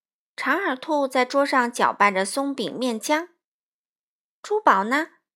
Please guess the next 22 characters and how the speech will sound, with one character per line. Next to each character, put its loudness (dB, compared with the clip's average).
从 -6
路 -4
中 -6
间 -4
拖 0
走 0
了 2
沉 -6
甸 -4
甸 -2
的 -2
宝 0
贝。 -4
小 -10
家 -6
伙 -4
们 -6
都 0
这 0
么 0
勤 -10
快， -4